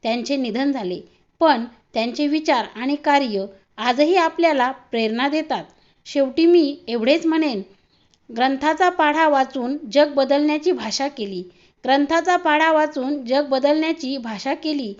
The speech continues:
त्यांच्या विचारांनी नव्या क्रांतीची दिशा दिली, त्यांच्या विचारांनी नव्या क्रांतीची दिशा दिली. धन्यवाद.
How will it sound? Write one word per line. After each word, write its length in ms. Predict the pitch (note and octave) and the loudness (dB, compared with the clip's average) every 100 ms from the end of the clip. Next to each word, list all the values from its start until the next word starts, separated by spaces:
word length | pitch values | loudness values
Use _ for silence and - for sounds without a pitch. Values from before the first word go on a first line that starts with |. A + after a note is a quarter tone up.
| - _ _ | -18 _ _
त्यांच्या 320 | A#3+ A#3 A#3 | 0 0 2
विचारांनी 760 | C#4+ D4+ E4 E4+ G4+ G4+ C#4 D4 | 2 2 2 4 4 4 2 -2
नव्या 340 | D#4+ A3 A3 C4 | -6 -6 -2 -2
क्रांतीची 640 | C4+ A3 G#3+ C#4 C4+ F4 | -2 -2 -2 -6 -2 -2
दिशा 340 | B3 G#3 C#4+ | -2 -4 -2
दिली, 320 | D4 D4 A#3 F#3 - _ - | 0 -2 -6 -10 -16 _ -8
त्यांच्या 360 | G#3+ G#3+ C4+ | -4 0 2
विचारांनी 680 | C#4+ C#4 D4+ D#4+ E4+ C#4 C4+ | 2 2 2 4 4 2 -2
नव्या 380 | B3+ G#3+ G#3+ B3 | -6 -4 0 0
क्रांतीची 640 | B3+ B3+ C4 D#4+ D#4+ B3+ G#3 | 0 -4 -4 -6 -6 -10 -10
दिशा 300 | F3+ F3 B3 | -10 -6 -4
दिली. 300 | C#4 C4 F#3+ - _ _ _ _ - | -4 -6 -10 -16 _ _ _ _ -4
धन्यवाद. 560 | D#4 E4 C#4+ B3 B3+ | 2 4 4 4 2